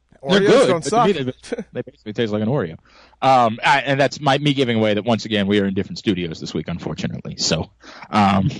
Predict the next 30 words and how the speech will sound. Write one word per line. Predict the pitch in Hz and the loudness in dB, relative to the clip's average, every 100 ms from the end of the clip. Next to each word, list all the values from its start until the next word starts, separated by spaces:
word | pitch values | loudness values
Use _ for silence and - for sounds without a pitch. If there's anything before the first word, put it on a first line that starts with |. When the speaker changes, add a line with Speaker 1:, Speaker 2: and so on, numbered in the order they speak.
| - | -4
Speaker 1:
I | 113 120 | 0 2
just | 107 | 4
wanted | 117 98 | 2 2
to | 101 | 2
be | 98 | 0
a | |
dick | 90 95 | 0 -4
to | - | -4
the | 90 | -4
boys, | 95 87 85 | -4 -4 -2
and | 92 | 2
I | 202 | 4
did | 226 254 180 - _ | 6 6 4 0 _
go | - 190 | 2 4
out | 185 185 | 4 2
this | - | 0
weekend | 190 180 139 131 135 | 0 0 -2 -4 -4
and | 147 135 | -4 -2
buy | 143 143 | 0 0
hot | 127 - | -2 -2
cocoa | 143 120 | -2 0
Oreos | 117 135 104 98 | 2 2 0 -2
to | - | -2
share | 147 123 | 0 2
with | 107 | 0
the, | 98 95 78 | -2 -4 -4
the | 104 | -4
class, | 147 110 82 - | -2 -2 -4 -6
but | 98 | -4
unfortunately, | 92 107 95 95 78 90 | -2 -2 -2 -4 -4 -6